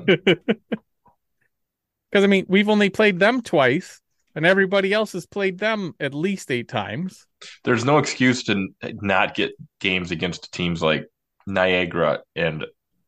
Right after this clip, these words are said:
Speaker 2: Robert Morris and Canisius, the, like, the Western Atlantic hockey teams.
Speaker 1: I think I, I do think it's been a fun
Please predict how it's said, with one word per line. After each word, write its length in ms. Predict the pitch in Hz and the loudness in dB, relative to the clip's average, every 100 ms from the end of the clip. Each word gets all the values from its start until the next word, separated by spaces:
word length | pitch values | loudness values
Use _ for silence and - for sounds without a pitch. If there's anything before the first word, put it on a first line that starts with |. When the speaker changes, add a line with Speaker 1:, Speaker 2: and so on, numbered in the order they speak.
| - | -2
Speaker 2:
Robert 320 | 85 90 - | 0 2 0
Morris 480 | 85 90 87 80 - | -2 0 0 -2 -4
and 320 | 80 82 80 | -6 -6 -8
Canisius, 560 | - 95 95 - 80 - | -8 -4 -2 -2 -4 -4
the, 160 | 92 87 | -4 -2
like, 180 | 95 | -2
the 100 | - | -4
Western 680 | 92 101 107 - 107 98 95 | 0 0 0 -2 0 0 0
Atlantic 460 | 87 - 98 90 - | -4 -4 -2 -2 0
hockey 320 | 92 98 85 | 0 -2 -6
teams. 420 | - 76 73 - _ _ _ _ _ - | -14 -16 -16 -20 _ _ _ _ _ -4
Speaker 1:
I 220 | 196 233 | 0 0
think 500 | 220 220 190 - - _ _ 190 | 0 -6 -8 -16 -20 _ _ -10
I, 140 | 185 | -2
I 100 | 190 | 0
do 240 | 180 233 240 | 0 -2 -4
think 280 | 233 208 196 | -4 -2 -2
it's 160 | 180 | -4
been 240 | - 180 170 | 0 2 2
a 60 | |
fun 560 | - - 139 185 202 | -2 -2 -2 -2 -6